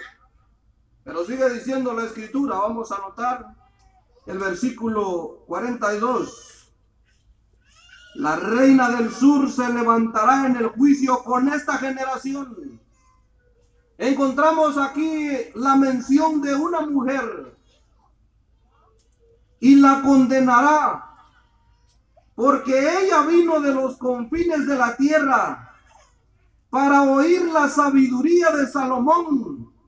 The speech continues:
Y he aquí más que Salomón en este lugar. Encontramos aquí la superioridad del Hijo de Dios,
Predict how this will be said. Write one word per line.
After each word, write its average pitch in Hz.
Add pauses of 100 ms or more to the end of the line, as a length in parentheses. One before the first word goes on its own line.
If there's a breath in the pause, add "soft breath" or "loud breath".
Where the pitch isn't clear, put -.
(800)
Y 254
he 370
aquí 294
más 320
que 320
Salomón 285 (120)
en 302
este 370
lugar. 233 (1900)
Encontramos 302
aquí 311
la 311
superioridad 285
del 339
Hijo 381
de 339
Dios, 294